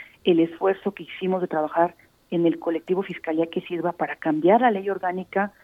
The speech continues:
para tener estos nuevos modelos de investigación, porque está muy claro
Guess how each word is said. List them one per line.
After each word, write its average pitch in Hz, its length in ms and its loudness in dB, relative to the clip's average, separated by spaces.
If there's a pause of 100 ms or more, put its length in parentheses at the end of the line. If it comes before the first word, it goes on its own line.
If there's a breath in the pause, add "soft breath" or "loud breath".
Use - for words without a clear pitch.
(320 soft breath)
para 160 180 0
tener 190 480 0
estos 202 320 0
nuevos 190 280 0
modelos 170 340 -2
de 180 80 -10
investigación, 156 560 -2
porque 208 360 0
está - 280 -2
muy 262 240 4
claro 254 420 -4